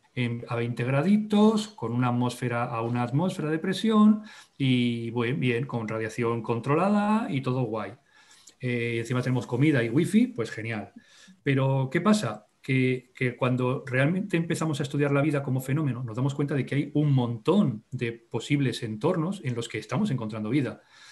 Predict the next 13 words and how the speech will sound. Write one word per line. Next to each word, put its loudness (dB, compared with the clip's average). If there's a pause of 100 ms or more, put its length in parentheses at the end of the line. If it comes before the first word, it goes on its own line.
(120)
Y -6
son 2
entornos 0
donde, 0
por -4
ejemplo, -2
el -2
agua 0 (320)
puede 2
estar, -2 (260)
eh, -4
líquida, 0 (260)
pero 0